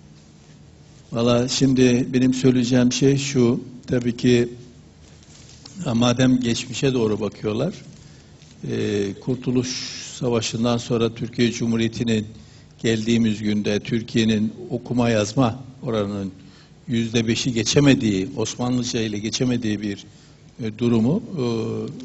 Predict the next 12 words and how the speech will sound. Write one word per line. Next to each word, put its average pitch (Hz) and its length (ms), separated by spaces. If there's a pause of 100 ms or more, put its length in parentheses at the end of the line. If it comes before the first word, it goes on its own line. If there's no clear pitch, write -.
(120)
unutmamak 123 600
lazım. 90 320 (480)
Yani, 110 400 (500)
e, 104 280
Osmanlıca 113 1120
o 110 80
zaman 110 400
biliyorsunuz 110 640
ki 107 300 (580)
yani, 110 460 (420)
e, 110 260 (100)
çok - 440